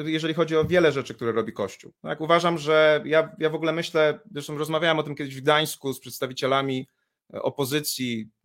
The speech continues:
tej antykomunistycznej, którzy powiedzieli, ja się z tym zgadzam, że Kościół nas oszukał. Także on się wydawał w tym czasie, kiedy tam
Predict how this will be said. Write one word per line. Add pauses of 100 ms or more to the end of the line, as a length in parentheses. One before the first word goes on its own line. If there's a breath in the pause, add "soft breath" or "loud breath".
tej (200)
antykomunistycznej,
którzy
powiedzieli,
ja
się
z
tym
zgadzam,
że
Kościół
nas
oszukał. (300)
Także
on
się
wydawał
w
tym
czasie,
kiedy
tam